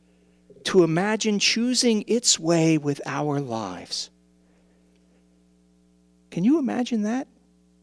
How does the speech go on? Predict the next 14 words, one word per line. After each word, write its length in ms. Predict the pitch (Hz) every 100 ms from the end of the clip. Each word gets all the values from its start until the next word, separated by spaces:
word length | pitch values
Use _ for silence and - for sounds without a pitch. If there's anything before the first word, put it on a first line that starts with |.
| _ _ _ _ _
Our 380 | - 131 214 262
lives 600 | 233 196 208 214 208 - - _ _
steeped 680 | - - - - 196 226 - - _ -
in 160 | 156
Jesus? 600 | 143 170 180 214 - - _ _ _ _ _ _ _ _ _ _ _ _ _ _
Our 340 | - 147 233 247
lives 560 | 208 202 202 202 175
molded 560 | 143 139 240 233 247 226 _ _ _ _ _ _
by 160 | 139 135
Christ? 640 | - 185 220 226 - - _ _ _ _ _ _ _ _ _ _ _ _ _ _ _ _ _
Our 280 | 185 269 294
lives 720 | 196 226 254 262 254 247 - - _ _ _ _ -
a 80 | -
toehold 1000 | - - 311 349 269 - 107 78 -